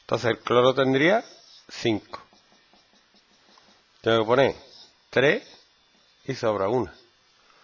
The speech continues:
¿Vale? Es una excepción.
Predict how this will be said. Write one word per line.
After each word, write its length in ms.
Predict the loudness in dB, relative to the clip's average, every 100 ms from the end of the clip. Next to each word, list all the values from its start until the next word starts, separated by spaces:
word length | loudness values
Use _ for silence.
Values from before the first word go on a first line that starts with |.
| _ _ _ -20 -20 _ _ -2
¿Vale? 280 | 2 2 0 -10 -20 _ _ _ _ _ _ _ _ _ _ _ _ _ _ _ _ _ _ _ _ _ _ _ _ _ _ _ _ _ _ _ _ _ _ _ _ _ _ _ -12
Es 60 | -2
una 260 | 2 4 4
excepción. 520 | 0 -2 2 2